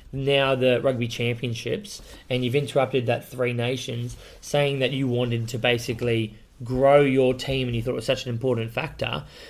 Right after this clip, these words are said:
But you've come into the, the Rugby Championship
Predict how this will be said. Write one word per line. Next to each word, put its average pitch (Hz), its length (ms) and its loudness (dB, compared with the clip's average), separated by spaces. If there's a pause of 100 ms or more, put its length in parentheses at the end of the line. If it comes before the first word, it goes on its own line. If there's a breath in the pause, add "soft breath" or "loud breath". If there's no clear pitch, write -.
(120 loud breath)
But - 260 2 (180)
you've 170 240 -4
come 185 220 2
into 220 240 2
the, 180 220 6
the 156 340 2 (180)
Rugby 143 220 2
Championship 127 640 -4